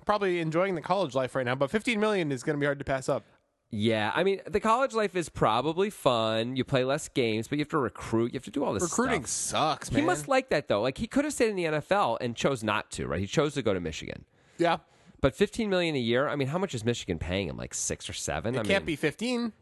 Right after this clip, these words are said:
Speaker 2: no,
Speaker 1: so.
Speaker 2: it can't be more than, like, seven. Seven
Speaker 1: Right.
Speaker 2: would be a lot.
Speaker 1: I mean, and L A really wants to win now because they just moved to L A.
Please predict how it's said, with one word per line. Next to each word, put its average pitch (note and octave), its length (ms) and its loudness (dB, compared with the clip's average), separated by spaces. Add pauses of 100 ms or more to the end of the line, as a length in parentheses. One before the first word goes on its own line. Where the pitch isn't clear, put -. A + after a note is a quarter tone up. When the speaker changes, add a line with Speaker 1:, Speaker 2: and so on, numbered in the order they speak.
Speaker 2:
no, F#2 180 0
Speaker 1:
so. C3+ 320 0
Speaker 2:
it - 80 -8
can't A3+ 140 6
be E3+ 80 2
more A2+ 160 2
than, E2+ 120 -6
like, C2+ 200 -6
seven. A#1+ 360 -6 (320)
Seven D#3 280 2
Speaker 1:
Right. B2 60 0
Speaker 2:
would F#2 80 -4
be F#2+ 80 0
a D#2 60 -2
lot. A#1 280 -6 (720)
Speaker 1:
I D3 40 0
mean, E3+ 160 2
and E3 120 0
L F3 220 2
A F#3+ 100 2
really F3 220 0
wants C#3 360 -2
to D3+ 100 -2
win B2+ 260 0
now A2+ 240 0
because G2+ 560 -4
they G#2+ 380 -2
just B2+ 320 -2
moved C3+ 180 -4
to F#2+ 80 -4
L G#2 240 -2
A. F2 200 -10